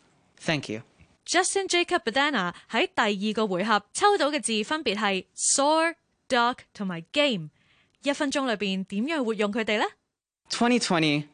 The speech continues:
Speaker 1: was a pretty depressing year for a lot of us. But out of all the bad things that happened last year, there's one thing that stands out in my life that gives me the most joy. When a family member of mine broke the news that they were getting a dog,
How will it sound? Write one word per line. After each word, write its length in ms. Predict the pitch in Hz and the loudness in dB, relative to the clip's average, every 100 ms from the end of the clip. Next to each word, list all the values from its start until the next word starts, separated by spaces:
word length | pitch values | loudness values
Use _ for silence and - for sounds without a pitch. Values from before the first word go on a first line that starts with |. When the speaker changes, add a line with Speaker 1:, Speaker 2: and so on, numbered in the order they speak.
| _ _ - | _ _ -2
Speaker 1:
was 440 | 147 156 143 - - | 2 2 0 -2 -4
a 80 | |
pretty 320 | 139 - 233 185 | -4 2 4 4
depressing 540 | 160 - 151 - 131 | 2 0 0 2 4
year 160 | 123 107 | 2 0
for 160 | - | -2
a 60 | 113 | -2
lot 160 | 104 | -2
of 120 | 110 - | -4 -6
us. 340 | 107 - - _ _ _ _ _ - _ _ _ - | -6 -6 -10 _ _ _ _ _ -20 _ _ _ -2
But 100 | 196 | 0
out 100 | 196 | 2
of 120 | 170 - | -2 0
all 220 | 202 240 | 2 2
the 100 | 214 | 0
bad 360 | 147 170 190 160 | 0 0 0 -2
things 300 | 160 160 147 | -2 0 0
that 120 | 120 | -2
happened 320 | 127 127 143 | -4 -2 -2
last 260 | 139 - 151 | 0 0 0
year, 200 | 160 180 _ _ _ - - | -2 -4 _ _ _ -20 -2
there's 200 | 180 156 | -2 0
one 300 | 160 233 220 | 2 2 2
thing 380 | - 165 113 120 - | 2 -2 -2 -10 -8
that 140 | 139 | -4
stands 340 | - 185 185 | 0 2 2
out 140 | 170 156 | 2 0
in 100 | 135 | 2
my 200 | 147 170 | 2 2
life 400 | 165 160 - - _ _ | 0 0 -4 -16 _ _
that 200 | 139 - | -8 -4
gives 280 | 180 165 - | -2 0 0
me 240 | 160 147 147 - | -2 -2 -6 -2
the 100 | 143 | 0
most 460 | 127 123 - - - _ | 0 -2 -4 -8 -14 _
joy. 300 | - 110 95 - _ _ _ _ _ _ _ _ - - - - - - _ | -4 -4 -4 -12 _ _ _ _ _ _ _ _ -20 -20 -20 -20 -20 -20 _
When 120 | - 151 | -2 0
a 20 | |
family 320 | - 185 202 | 2 4 4
member 240 | 185 180 | 4 4
of 100 | 180 | 2
mine 240 | 156 165 151 | 2 0 0
broke 260 | 170 185 | 0 0
the 80 | 208 | 0
news 340 | 185 185 180 160 | 2 2 2 0
that 100 | 143 | -2
they 80 | 151 | 0
were 120 | 143 | 2
getting 240 | 170 170 | 2 0
a 40 | 139 | 0
dog, 400 | 147 143 165 | 0 0 -2